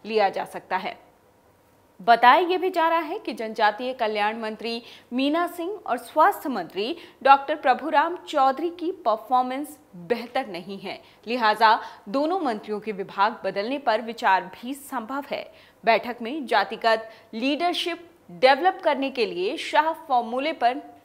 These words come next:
फैसला हो सकता है। भोपाल में अमित शाह ने गोपाल भार्गव का उदाहरण देते हुए कहा था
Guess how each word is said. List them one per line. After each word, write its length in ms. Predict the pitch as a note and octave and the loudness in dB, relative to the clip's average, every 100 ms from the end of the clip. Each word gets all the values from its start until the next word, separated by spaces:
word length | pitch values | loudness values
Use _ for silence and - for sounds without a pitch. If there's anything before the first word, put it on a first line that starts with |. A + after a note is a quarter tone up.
| - | -2
फैसला 340 | C#4 C#4 B3 | 0 0 0
हो 160 | F3+ D#3 | -2 -4
सकता 320 | - - E3+ | -12 -6 -4
है। 240 | F3 - - _ - | -4 -8 -18 _ -14
भोपाल 420 | G3+ F#3+ F3+ G3+ | -12 -2 0 0
में 200 | A3 A3+ - - - | -2 -6 -8 -14 -2
अमित 200 | C#4 D#4+ | 0 0
शाह 280 | - E4+ E4 | 0 0 0
ने 180 | E4 A4 | -4 -6
गोपाल 460 | A#3 A3+ A3+ A#3 B3 | 2 2 6 4 4
भार्गव 460 | G#3+ - G3+ G#3 | -2 -2 -2 -2
का 180 | B3 B3 | -2 0
उदाहरण 440 | G#3 F#3+ F#3+ G#3+ C4+ | 0 -2 -4 -4 -4
देते 220 | B3 B3+ | -6 -6
हुए 160 | B3+ | -6
कहा 240 | A#3+ A#3+ A#3+ | -2 0 0
था 260 | A#3+ A#3 | 4 4